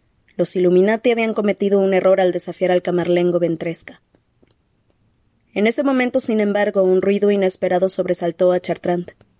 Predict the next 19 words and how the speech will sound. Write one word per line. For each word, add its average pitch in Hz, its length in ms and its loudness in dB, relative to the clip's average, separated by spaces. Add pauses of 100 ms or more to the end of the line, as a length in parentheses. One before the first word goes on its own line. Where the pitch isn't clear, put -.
(600)
Unos 175 240 2
golpes. - 500 -6 (600)
Provenían 196 560 0
del 214 160 0
final 196 300 -2
del 196 160 -2
pasillo. 190 440 -8 (720)
Eran 185 220 0
unos 208 260 0
golpes 202 300 0
distantes 190 640 -4
y 185 60 -2
débiles, 185 480 -2
pero 180 160 -4
incesantes. 185 760 -6 (1040)
Roger 190 300 -2
levantó 190 380 0
la 185 100 0
mirada. 180 400 -2